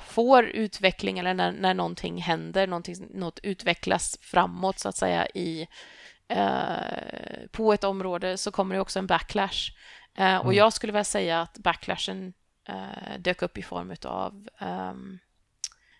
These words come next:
Speaker 1: eh, Gamergate. Ehm,
Speaker 2: Mm.
Speaker 1: där vi fick en ganska kraftig motreaktion mot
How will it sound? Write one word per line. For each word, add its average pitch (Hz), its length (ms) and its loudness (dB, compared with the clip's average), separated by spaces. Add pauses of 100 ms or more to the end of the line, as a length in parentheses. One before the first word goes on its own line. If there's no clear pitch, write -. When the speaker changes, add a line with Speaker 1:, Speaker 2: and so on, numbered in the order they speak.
(140)
Speaker 1:
eh, - 320 -6 (140)
Gamergate. - 500 -4 (520)
Ehm, 180 220 -10
Speaker 2:
Mm. 110 340 -10 (120)
Speaker 1:
där 180 340 12
vi 190 160 -4
fick - 200 -10
en 190 80 -6
ganska 190 240 0
kraftig - 580 -2
motreaktion 196 840 -2
mot 180 580 -10